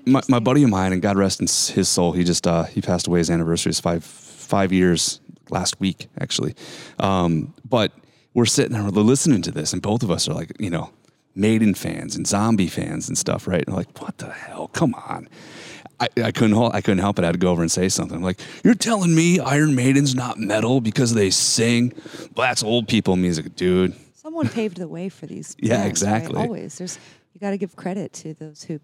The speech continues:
Speaker 2: pioneered the path.
Speaker 1: It's those drums. It's those guitar parts, man. That's what makes it. And the attitude.
Speaker 2: Yeah.
Speaker 1: The attitude and the subject matter, obviously. Speaking of the subject matter, given the life that you've had, and you've obviously, like I said before, have had a path, um, what is it that, that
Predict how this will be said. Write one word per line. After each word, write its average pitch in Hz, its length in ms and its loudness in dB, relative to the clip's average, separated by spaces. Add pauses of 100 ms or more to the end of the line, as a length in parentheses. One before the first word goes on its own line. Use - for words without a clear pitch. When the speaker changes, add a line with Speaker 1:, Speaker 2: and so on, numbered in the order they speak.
Speaker 2:
pioneered 170 540 -8
the 156 80 -14
path. - 440 -12 (180)
Speaker 1:
It's - 100 -6
those 107 180 2
drums. 98 500 0
It's - 140 -4
those 95 180 0
guitar 110 380 -2
parts, - 400 -6
man. 92 220 -2
That's 113 160 -2
what 90 100 -2
makes 87 320 -4
it. - 60 -6
And 98 100 0
the 107 80 4
attitude. 110 540 -2 (240)
Speaker 2:
Yeah. 247 260 -10
Speaker 1:
The 101 100 2
attitude 127 360 4
and 139 100 0
the 151 40 0
subject 147 440 -2
matter, 87 240 0
obviously. 95 480 2
Speaking - 440 0
of 269 40 4
the 214 60 4
subject 156 400 2
matter, 95 240 0
given 185 240 4
the 185 80 4
life 131 200 2
that - 100 -2
you've 90 180 -4
had, 87 240 -2
and 104 160 2
you've 92 120 -8 (280)
obviously, 101 440 2
like 90 140 4
I 101 60 -4
said 92 180 0
before, 98 280 2
have 82 100 -2
had 98 100 -2
a 92 60 0
path, - 440 -6 (440)
um, 101 400 2 (480)
what 208 180 6
is 156 140 4
it 101 140 2
that, 104 200 0
that 107 200 4